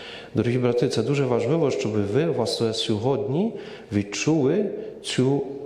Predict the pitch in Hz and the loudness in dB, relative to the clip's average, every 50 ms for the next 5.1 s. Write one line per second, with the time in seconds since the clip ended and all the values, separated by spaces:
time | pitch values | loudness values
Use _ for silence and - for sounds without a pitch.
0 | - 98 95 113 113 98 90 - - - - 101 - - - - - - - - | -6 -2 0 0 0 0 -4 -6 -10 -8 -8 -6 -4 -4 -6 -6 -6 -10 -10 -10
1 | - - - - - - - - - - 76 82 87 - - - - - - - | -14 -18 -16 -8 -6 0 0 0 2 2 2 2 2 2 0 -2 -2 -4 -6 -6
2 | - - - - - 156 - - - 147 143 131 - - - 113 98 92 87 80 | -10 -10 -10 -2 0 0 0 2 2 2 2 2 0 0 0 2 2 2 2 0
3 | 76 76 - - - - - 117 117 110 113 117 117 - - 117 107 104 107 107 | 0 -2 -6 -8 -10 -4 -2 0 0 2 2 2 0 0 0 0 0 0 -2 -4
4 | - - - - - - - - - - - - - - - - 147 170 - - | -6 -8 -10 -10 -12 -14 -14 -16 -12 -2 -2 -2 -2 0 2 2 2 4 4 0
5 | - - | 0 -2